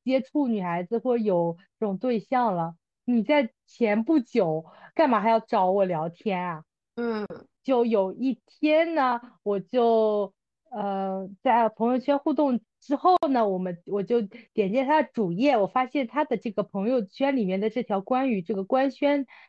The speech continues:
Speaker 1: 那个女生的动态消失了，消失不见了。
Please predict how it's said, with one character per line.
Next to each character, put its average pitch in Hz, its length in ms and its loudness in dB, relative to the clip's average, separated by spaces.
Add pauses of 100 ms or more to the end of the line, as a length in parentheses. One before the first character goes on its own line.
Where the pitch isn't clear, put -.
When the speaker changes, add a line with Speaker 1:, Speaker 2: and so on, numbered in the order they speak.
Speaker 1:
那 220 160 -2
个 208 100 0
女 196 160 0
生 277 220 0
的 277 80 4
动 339 180 4
态 240 380 0 (420)
消 311 140 4
失 339 300 0
了， 302 220 2 (600)
消 285 80 0
失 285 140 -2
不 220 120 -4
见 254 360 2
了。 170 180 -4